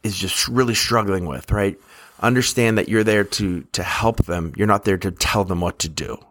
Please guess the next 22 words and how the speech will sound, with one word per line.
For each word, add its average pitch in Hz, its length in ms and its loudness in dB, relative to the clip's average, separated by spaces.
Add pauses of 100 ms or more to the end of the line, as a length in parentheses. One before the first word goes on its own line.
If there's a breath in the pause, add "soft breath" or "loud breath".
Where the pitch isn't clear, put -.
(120)
And 95 100 -4
I - 20 0
think 101 180 -2
that's 101 200 0
the 95 60 -4
big 90 200 -2
thing 87 160 -4
that 87 100 2
I 104 120 4
had 95 140 -4
to, 85 220 -4 (160)
I 95 60 0
had 92 120 0
to 82 60 -2
learn 78 220 -2
as 78 100 -8
well. 73 300 -4 (460 loud breath)
Um, 87 260 2
but 95 140 0
it's, - 220 -2
it's - 200 -2
huge. 82 420 -2